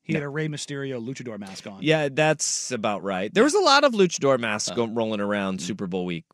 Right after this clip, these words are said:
Speaker 2: which I don't understand.
Speaker 1: Well, I
Speaker 2: Like
Speaker 1: mean,
Speaker 2: Las Vegas.
Speaker 1: Las Vegas, eh, masks.
Speaker 2: But,
Speaker 1: Not, not a
Speaker 2: uh,
Speaker 1: bad thing.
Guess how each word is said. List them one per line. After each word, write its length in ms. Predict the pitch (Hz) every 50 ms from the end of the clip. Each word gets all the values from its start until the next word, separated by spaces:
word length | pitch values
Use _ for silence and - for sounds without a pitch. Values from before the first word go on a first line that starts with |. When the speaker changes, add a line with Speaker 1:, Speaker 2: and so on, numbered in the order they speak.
| _
Speaker 2:
which 180 | - 139 135 -
I 60 | 185 190
don't 320 | - 247 269 311 254 240 -
understand. 800 | 226 233 208 196 165 - - - 156 151 135 117 104 98 - - -
Speaker 1:
Well, 160 | 262 226 190
I 40 | 175
Speaker 2:
Like 100 | 165 151
Speaker 1:
mean, 40 | 147
Speaker 2:
Las 220 | 170 170 170 165 -
Vegas. 460 | - 151 165 180 220 233 240 220 -
Speaker 1:
Las 140 | 208 202 175
Vegas, 400 | - 170 160 151 151 147 - - - -
eh, 220 | 175 151 147 135 117 - _ _ _ _ _ _ _ _ _ _
masks. 500 | - 120 113 110 - - - - - - _ _ _ _ _ _ _ _ _ _
Speaker 2:
But, 140 | - 127 123 - -
Speaker 1:
Not, 120 | - 101 107
not 80 | 104
a 60 | 95
Speaker 2:
uh, 40 | 135 135
Speaker 1:
bad 120 | - -
thing. 200 | - 71 80 -